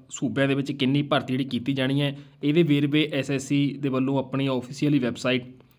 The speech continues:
ਐਸ ਐਸ ਸੀ ਡਾਟ ਐਨ ਆਈ ਸੀ ਡਾਟ ਇਨ ਇਹ ਸਾਈਟ 'ਤੇ ਜਿਹੜੇ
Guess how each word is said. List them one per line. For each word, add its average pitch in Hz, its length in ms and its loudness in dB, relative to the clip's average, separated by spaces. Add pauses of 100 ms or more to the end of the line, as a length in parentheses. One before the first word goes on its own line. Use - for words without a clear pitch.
(180)
ਐਸ 156 180 0
ਐਸ 160 140 2
ਸੀ 160 100 2
ਡਾਟ 131 400 0
ਐਨ 131 180 2
ਆਈ 131 80 2
ਸੀ 135 120 -4
ਡਾਟ 120 420 0
ਇਨ 107 180 -2 (580)
ਇਹ 160 160 2
ਸਾਈਟ 139 300 2
'ਤੇ 143 120 2
ਜਿਹੜੇ 139 440 2